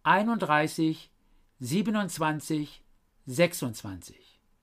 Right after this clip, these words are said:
Einunddreißig, siebenundzwanzig, sechsundzwanzig. Welche dieser Zahlen ist das Ergebnis einer Aufgabe aus dem kleinen Einmal eins? Richtig,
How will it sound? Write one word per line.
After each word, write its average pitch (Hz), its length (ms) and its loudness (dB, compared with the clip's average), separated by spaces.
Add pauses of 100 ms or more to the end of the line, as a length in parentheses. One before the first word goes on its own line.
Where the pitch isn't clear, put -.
(560)
Einunddreißig, 170 1040 2 (540)
siebenundzwanzig, 151 1200 -4 (560)
sechsundzwanzig. 110 1000 -4 (840)
Welche 226 540 4
dieser 190 300 -2
Zahlen 160 520 2 (180)
ist 165 180 2
das 151 160 0
Ergebnis 180 600 2
einer 135 380 4
Aufgabe 160 600 6
aus 143 180 2
dem 120 160 -2
kleinen 156 480 6
Einmal 151 340 4
eins? 110 520 0 (800)
Richtig, 175 680 8